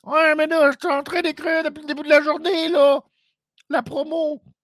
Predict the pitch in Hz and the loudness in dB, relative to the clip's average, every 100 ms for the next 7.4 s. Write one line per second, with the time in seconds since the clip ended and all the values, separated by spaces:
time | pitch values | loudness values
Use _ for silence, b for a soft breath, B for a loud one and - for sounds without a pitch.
0 | _ _ _ _ _ _ _ _ _ 214 | _ _ _ _ _ _ _ _ _ -14
1 | 247 240 262 - 302 285 240 254 277 285 | -12 -12 -14 -16 -12 -10 -10 -12 -12 -12
2 | 285 277 214 285 277 254 240 254 233 226 | -14 -16 -14 -10 -10 -10 -10 -10 -10 -12
3 | 226 254 285 247 233 269 _ _ _ _ | -12 -16 -18 -10 -10 -10 _ _ _ _
4 | _ _ _ _ _ _ _ _ 240 294 | _ _ _ _ _ _ _ _ -14 -12
5 | 277 156 - _ _ _ - 311 285 202 | -12 -14 -20 _ _ _ -8 -6 -6 -10
6 | _ - - 240 226 214 233 233 247 226 | _ -14 -12 -10 -8 -8 -6 -6 -8 -10
7 | 294 254 180 | -8 -6 -8